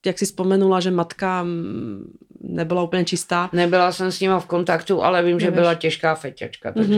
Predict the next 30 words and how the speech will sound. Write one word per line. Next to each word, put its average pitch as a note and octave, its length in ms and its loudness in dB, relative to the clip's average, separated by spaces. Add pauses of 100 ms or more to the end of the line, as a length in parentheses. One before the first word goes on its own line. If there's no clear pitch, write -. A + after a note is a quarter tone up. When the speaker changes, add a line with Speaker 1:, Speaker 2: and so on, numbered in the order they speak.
Speaker 1:
Mhm, G3+ 240 -2
mhm. G3+ 400 4 (280)
Speaker 2:
Eh, F#3 240 6
mimochodem, G3+ 560 4
když F#3+ 140 4
jsem G3 200 4
se G3 460 6
měsíc G3 480 2
po F#3+ 200 2
pěstounském F#3+ 1400 0
rozvodu, F#3+ 680 6
když F#3+ 200 2
jsem F3 240 -2
teda E3 260 2
dostala D#3+ 440 0
samíka E3 440 -2
do D#3 100 2
pěstounské D#3 640 -2
péče, E3 380 0 (560)
tak F#3 220 2
mi F#3+ 160 4
ospod E3 440 0
poradil, F3 460 4
měla E3+ 420 4
vyjít E3+ 340 -2
nějaká E3 380 2
novela D#3+ 400 2
zákona D3+ 500 2
ohledně E3 380 2
rodičů. D#3 500 -2